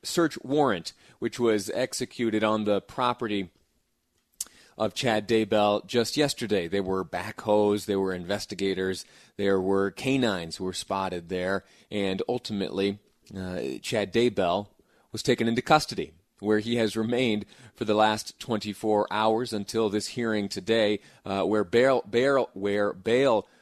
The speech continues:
was set by this same Judge Edens.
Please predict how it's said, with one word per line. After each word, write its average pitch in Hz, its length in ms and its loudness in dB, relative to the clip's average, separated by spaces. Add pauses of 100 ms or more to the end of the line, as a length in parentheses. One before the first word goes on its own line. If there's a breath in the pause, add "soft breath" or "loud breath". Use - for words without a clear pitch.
(120)
was 98 440 0
set 117 420 0
by 110 220 0
this 120 180 -2
same 104 360 -4
Judge 95 460 -2
Edens. 107 380 -6